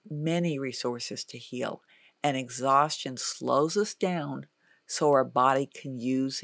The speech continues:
its resources. So,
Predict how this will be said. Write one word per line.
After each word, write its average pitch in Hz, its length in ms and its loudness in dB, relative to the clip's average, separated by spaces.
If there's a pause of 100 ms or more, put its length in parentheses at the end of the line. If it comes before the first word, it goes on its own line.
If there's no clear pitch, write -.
its - 280 -4
resources. 113 720 -6 (1800)
So, - 340 0